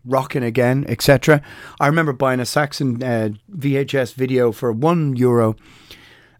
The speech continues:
um, on tour. I was working on a tour with Nile and The Haunted, and, um, I think Marco, the singer of The Haunted at the time, um, was just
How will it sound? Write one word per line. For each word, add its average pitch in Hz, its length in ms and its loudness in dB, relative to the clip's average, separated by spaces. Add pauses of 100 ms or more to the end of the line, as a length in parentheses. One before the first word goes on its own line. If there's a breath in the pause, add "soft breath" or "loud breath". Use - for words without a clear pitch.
um, 117 360 -2
on 117 220 -4
tour. 123 300 0
I 113 60 2
was 104 100 -2
working 127 300 0
on 113 100 4
a 110 80 2
tour 120 240 2
with 107 140 2
Nile 113 480 0
and 107 180 -6
The 101 60 -4
Haunted, 123 560 -2 (400 loud breath)
and, 113 420 -6 (120)
um, 113 460 -6 (360)
I 107 140 -4
think 123 220 -6
Marco, 117 600 0 (260 loud breath)
the 110 80 -10
singer 120 300 -4
of 104 100 -4
The 101 80 -6
Haunted 120 320 -6
at 107 120 -6
the 117 80 -6
time, 113 380 -4 (480 loud breath)
um, 110 460 -2
was 127 280 -2
just - 460 -2